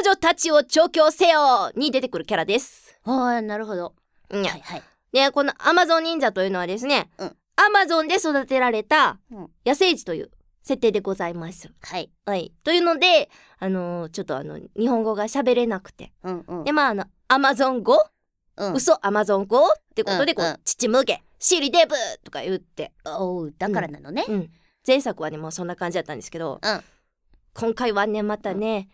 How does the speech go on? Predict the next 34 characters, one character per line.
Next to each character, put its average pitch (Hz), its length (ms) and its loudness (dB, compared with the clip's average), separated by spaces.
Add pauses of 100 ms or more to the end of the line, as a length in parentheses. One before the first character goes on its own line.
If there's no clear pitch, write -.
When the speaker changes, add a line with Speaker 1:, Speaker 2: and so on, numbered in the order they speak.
(640)
Speaker 1:
ち 440 100 4
ょ - 20 2
っ - 80 -2
と 240 120 0
ね、 185 300 -6 (200)
Speaker 2:
う - 60 -10
ん。 196 160 -12 (140)
Speaker 1:
片 294 240 -2
言 262 280 -4
な 240 100 2
が 226 120 -2
ら 233 60 -2
喋 302 340 0
れ 294 120 0
る 285 80 0
よ 240 80 2
う 180 40 -4
に 165 60 -8
な 160 80 -8
っ - 20 -14
て 170 140 -14
き - 100 -20
た 160 140 -10
ん 147 100 -14
で、 - 160 -18 (280)
Speaker 2:
は 185 140 -10
い、 151 60 -10
は 175 160 -10
い、 147 60 -12
は - 160 -8
い、 - 20 0
は 226 60 0
い。 220 40 -4
Speaker 1:
大 - 20 -14